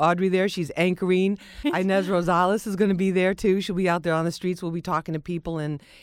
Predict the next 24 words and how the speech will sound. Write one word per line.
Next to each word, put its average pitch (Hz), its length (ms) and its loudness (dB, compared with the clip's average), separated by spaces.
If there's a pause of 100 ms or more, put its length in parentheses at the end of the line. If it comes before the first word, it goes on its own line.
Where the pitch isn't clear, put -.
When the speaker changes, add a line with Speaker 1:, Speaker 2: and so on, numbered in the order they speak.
Speaker 1:
it'll 165 160 -4
be 160 140 0
a 156 60 0
really 151 240 -2
fun 139 180 -6
time. 147 180 -8
So, - 140 -14
Audrey, 139 180 -4
thank 135 240 -6
you 143 60 -8
so 143 120 -8
much 135 200 -6
for 139 100 -12
being 123 240 -8
with 117 160 -10
us. 107 160 -14
Speaker 2:
Good 185 80 -12
morning. 196 720 -10
Speaker 1:
Good 156 100 -8
morning. 147 380 -4
We 143 80 -6
really 160 180 0
appreciate 156 460 -4
it. 135 80 -8